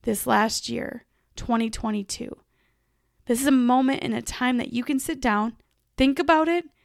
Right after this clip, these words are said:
and then move forward into the new year. We've been through a lot, and we're gonna be going through a lot in our futures.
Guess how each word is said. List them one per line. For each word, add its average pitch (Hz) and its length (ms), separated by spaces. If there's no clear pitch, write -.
and 202 160
then 202 140
move 226 380
forward 220 580
into 220 260
the 214 100
new 208 180
year. - 460
We've 214 300
been 233 220
through 285 260
a - 20
lot, 262 360
and 220 200
we're 202 160
gonna 214 320
be 254 120
going 240 300
through 220 260
a 214 40
lot 196 320
in 208 140
our 214 140
futures. - 640